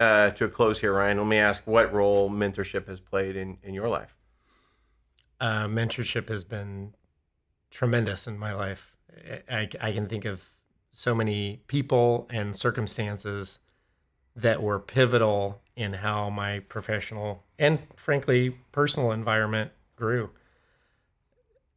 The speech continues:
Speaker 2: I would just say that, like you mentioned earlier, um, speaking about our business, coming with an open mind frame instead of a closed mind frame is so critical. There are so many people with wisdom, with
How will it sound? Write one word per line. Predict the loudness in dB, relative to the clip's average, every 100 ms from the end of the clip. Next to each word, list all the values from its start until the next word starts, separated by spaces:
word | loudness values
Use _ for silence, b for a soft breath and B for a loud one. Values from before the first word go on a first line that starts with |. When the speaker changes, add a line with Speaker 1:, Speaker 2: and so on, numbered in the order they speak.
| _ _ _ 2
Speaker 2:
I | 4 4 2
would | 0 2 2
just | 2 2
say | 2 2
that, | 0 -2 -6 -12 -4
like | -2 -2
you | -2
mentioned | 0 0 -4 -2
earlier, | 0 2 0 0 -2 -6 _ _ _ _ _ _ _ _
um, | -4 -4 -4 -8
speaking | -8 -4 -2 -2
about | 0 0
our | 0
business, | -2 -2 -2 -4 -6
coming | -4 -2 -4
with | -6 -8
an | -6
open | -6 -4 -4
mind | -2 -4 -4
frame | -6 -6
instead | -6 -6 -6
of | -8
a | -10
closed | -6 -4 -4
mind | -6 -6 -6
frame | -6 -6 -8 -12 _
is | -10 -6
so | -2 -2
critical. | -2 -4 -4 -6 -8 -8 _ _ _ _ _ _ _ _
There | 4 6
are | 8 4 0 _
so | 2 6 6
many | 6 2 -6 _
people | -4 0 4 4
with | 4 0
wisdom, | 2 6 6 6 4 6 2 -2
with | 0 0 2 -2 -10